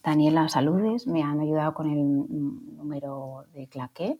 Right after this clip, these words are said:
Y mañana vienen, mañana vienen que hacemos un pase y yo digo, "Ay, me van a matar", porque, porque no lo he podido trabajar lo que quisiera, porque la prioridad ha sido el kurdo.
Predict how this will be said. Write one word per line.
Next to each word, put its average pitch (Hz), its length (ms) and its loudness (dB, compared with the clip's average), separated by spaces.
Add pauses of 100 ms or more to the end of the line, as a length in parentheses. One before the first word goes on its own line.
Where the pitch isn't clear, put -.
(840)
Y 160 800 8
mañana 196 320 8
vienen, 254 320 10
mañana 196 320 6
vienen 196 360 4
que 196 120 6
hacemos 185 360 4
un 185 140 2
pase 240 640 4
y 160 560 6
yo 170 80 6
digo, 147 220 6
"Ay, 302 240 8
me 349 80 4
van 262 160 8
a 247 40 8
matar", 185 400 6
porque, 165 440 4 (880)
porque 185 1000 8
no 190 140 8
lo 208 140 10
he 226 60 10
podido 180 320 8
trabajar 160 380 4
lo 190 120 4
que 165 120 0
quisiera, 175 380 4
porque 160 280 2
la 151 120 6
prioridad 147 340 4
ha 165 60 4
sido 165 180 2
el 139 80 2
kurdo. 127 300 -8